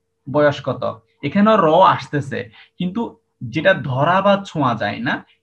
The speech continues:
সেই ক্ষেত্রে no particle না হয়ে ওয়া পার্টিকেল হবে। তো সেক্ষেত্রে এখানে no না হয়ে ওয়া পার্টিকেলটা হচ্ছে মীরা সাহেবের বয়স কত।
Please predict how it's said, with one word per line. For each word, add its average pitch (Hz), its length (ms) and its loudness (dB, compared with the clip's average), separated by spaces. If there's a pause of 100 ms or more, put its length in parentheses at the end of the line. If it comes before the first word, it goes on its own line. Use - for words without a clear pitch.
(100)
সেই 208 240 -4
ক্ষেত্রে 180 380 -6
no 143 120 -2
particle 120 540 -4
না 123 180 -2
হয়ে 185 220 -4
ওয়া 120 200 -2
পার্টিকেল 107 400 -8
হবে। 107 380 -6
তো 127 60 -10
সেক্ষেত্রে 147 420 -12
এখানে 151 300 -8
no 135 240 -2
না 117 180 -4
হয়ে 190 180 -4
ওয়া 135 140 -2
পার্টিকেলটা 107 460 -6
হচ্ছে 107 180 -12
মীরা 117 240 -2
সাহেবের 165 360 -8
বয়স 107 320 -6
কত। - 260 -12